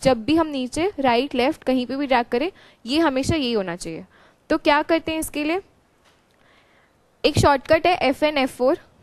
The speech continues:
एफ़ एन एफ़ four basically,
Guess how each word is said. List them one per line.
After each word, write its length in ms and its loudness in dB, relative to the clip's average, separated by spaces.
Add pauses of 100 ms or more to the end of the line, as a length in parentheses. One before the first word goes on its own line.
(760)
एफ़ 240 0
एन 200 0
एफ़ 200 -2
four 240 0 (1800)
basically, 520 -2